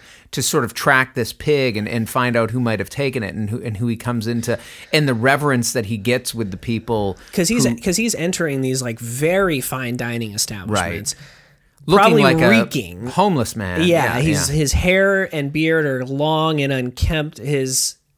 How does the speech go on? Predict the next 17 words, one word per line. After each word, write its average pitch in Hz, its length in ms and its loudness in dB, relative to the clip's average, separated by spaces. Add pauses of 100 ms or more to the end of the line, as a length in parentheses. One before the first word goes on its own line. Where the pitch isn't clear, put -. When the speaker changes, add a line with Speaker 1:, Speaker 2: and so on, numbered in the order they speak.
(140)
Speaker 2:
clothes 170 760 2
are 120 140 -4
tattered 151 580 -2
and 123 200 -6
worn. 143 600 -2
Speaker 1:
Yeah. 101 220 0 (320)
Speaker 2:
Uh, 120 560 -2 (360)
but 147 440 0
as 139 120 0
soon 202 340 2
as 156 200 0
anybody 160 560 0
figures 120 380 -4
out 110 160 -6
who 113 140 -6
he 104 140 -8
is, 95 480 -10